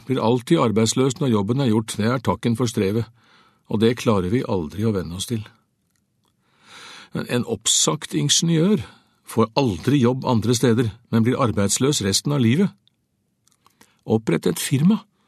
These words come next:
sa Pyörähtälä. «Ja, nå går vi og tar oss en sup», foreslo Mansila.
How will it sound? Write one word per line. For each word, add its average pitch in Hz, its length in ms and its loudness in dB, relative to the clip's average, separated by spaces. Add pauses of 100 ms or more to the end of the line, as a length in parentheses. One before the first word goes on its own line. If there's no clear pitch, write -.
(300)
sa 123 180 0
Pyörähtälä. 92 800 -4 (1300)
«Ja, - 100 -10 (140)
nå 175 140 6
går 151 120 6
vi 156 80 4
og 165 80 2
tar 104 200 2
oss 117 120 0
en 143 100 0
sup», 123 400 0 (460)
foreslo 117 440 0
Mansila. 90 520 -4